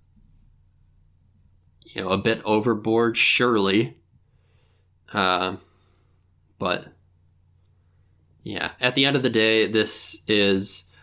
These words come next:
this punishment typically comes down to a team decision. Uh,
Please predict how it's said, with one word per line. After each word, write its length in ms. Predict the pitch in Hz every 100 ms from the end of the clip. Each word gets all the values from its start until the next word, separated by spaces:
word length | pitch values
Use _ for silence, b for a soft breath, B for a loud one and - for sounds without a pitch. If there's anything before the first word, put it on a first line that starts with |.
| b
this 160 | 135 139
punishment 640 | 139 127 - 120 107 -
typically 400 | - 117 117 113
comes 360 | - 107 104
down 560 | 104 104 104 104 104 104
to 320 | - 104 98
a 60 | 80
team 400 | - - 131 143
decision. 680 | 160 151 175 170 202 233 226 - _ _ _ _ _ _ _ _ _ _ _ _ _ _ _ _
Uh, 440 | 110 104 98 98